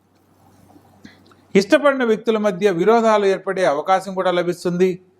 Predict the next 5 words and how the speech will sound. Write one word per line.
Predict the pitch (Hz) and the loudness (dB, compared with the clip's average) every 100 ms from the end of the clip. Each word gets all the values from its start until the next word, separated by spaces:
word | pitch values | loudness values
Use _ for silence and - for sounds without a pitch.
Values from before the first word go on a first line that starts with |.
| _ _ _ _ _ _ _ _ _ 139 | _ _ _ _ _ _ _ _ _ 0
ధన | 160 202 247 | 2 2 2
సంబంధమైన | 269 269 254 247 233 220 | 2 2 2 2 2 0
విషయాలలో | 208 170 208 196 202 208 208 143 | -2 2 2 2 0 -2 -2 -6
అనేక | 165 226 226 | -2 -2 0
రకాల | 214 202 190 196 165 | -2 0 0 0 -4